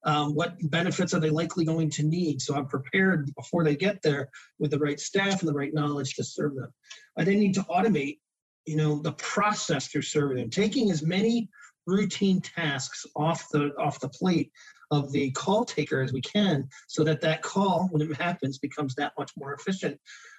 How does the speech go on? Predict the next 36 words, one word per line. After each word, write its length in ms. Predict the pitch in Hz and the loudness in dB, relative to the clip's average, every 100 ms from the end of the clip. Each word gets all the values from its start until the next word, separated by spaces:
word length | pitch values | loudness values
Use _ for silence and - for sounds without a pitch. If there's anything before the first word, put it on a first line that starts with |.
| - | 0
I 80 | 175 | 2
then 120 | 196 | 4
need 160 | 214 | 4
to 80 | 196 | 2
secure 360 | 185 190 - 208 | 2 0 2 2
the 80 | 190 | 2
citizen 340 | 208 170 175 | 0 0 0
data, 260 | 185 196 - | 0 -2 -4
right? 160 | 233 202 | -4 -4
We're 80 | 170 | -2
dealing 300 | 180 208 190 | 0 2 2
with 160 | 165 - | -2 -2
personal 500 | - 185 190 175 165 | -2 0 0 0 0
information, 800 | 170 151 151 156 165 - - - _ _ _ | -2 2 2 2 -2 -4 -12 -14 _ _ _
all 140 | 160 165 | -4 -2
kinds 320 | 180 175 180 | -2 -2 -2
of 80 | - | -4
P 220 | - 175 | -2 2
I 240 | 170 165 | 2 4
I, 440 | 156 160 160 156 156 | 2 2 2 0 0
also 480 | 160 160 165 160 151 _ | 0 0 0 0 -2 _
family 480 | - - 160 160 165 | -6 0 2 2 2
information, 640 | 160 151 156 156 151 - 156 - _ _ _ | 0 0 0 0 0 -2 -6 -8 _ _ _
health 240 | 156 151 160 | -2 0 0
information. 680 | 151 156 151 151 147 139 - - - - | 0 0 0 -2 -4 -6 -8 -20 -12 -2
Uh, 220 | 151 147 | 0 0
and 180 | 139 151 | 0 -2
it's 100 | 135 | -2
very 160 | - 156 | 0 0
important 380 | 151 151 151 147 | 2 0 0 -2
for, 320 | 143 139 139 139 | -2 -2 -4 -8
for 160 | 139 135 - | -4 -4 -4
the 80 | 131 | -6
citizens 500 | - 180 190 196 185 | -2 -2 0 0 -2
to 100 | 190 | -4
trust 540 | - 160 139 - - | -2 -2 -2 -6 -14